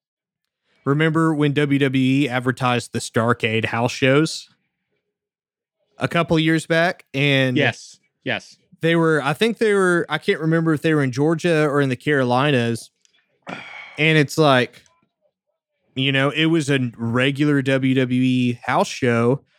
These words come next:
Speaker 1: except they would have Ric Flair at some point or Arn Anderson. Like,
Speaker 2: Right.
Speaker 1: all the, the one clip I remember is,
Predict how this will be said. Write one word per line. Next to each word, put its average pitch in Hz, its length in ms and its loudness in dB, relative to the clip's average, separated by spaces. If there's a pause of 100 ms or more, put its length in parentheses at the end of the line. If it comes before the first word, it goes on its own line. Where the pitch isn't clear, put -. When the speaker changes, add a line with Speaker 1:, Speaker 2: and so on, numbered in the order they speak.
(440)
Speaker 1:
except 135 640 -2
they 131 140 2
would 127 160 2
have 123 320 0
Ric 135 200 0
Flair 147 560 2
at 117 200 -2
some 117 260 0
point 110 420 -2
or 113 220 -2
Arn 127 260 2
Anderson. 117 720 -2 (100)
Like, 120 140 -2
Speaker 2:
Right. 135 240 2
Speaker 1:
all - 40 -20 (840)
the, 123 380 2 (300)
the 123 120 2
one 151 200 2
clip 160 260 0
I 151 80 0
remember 131 600 0
is, 120 520 -2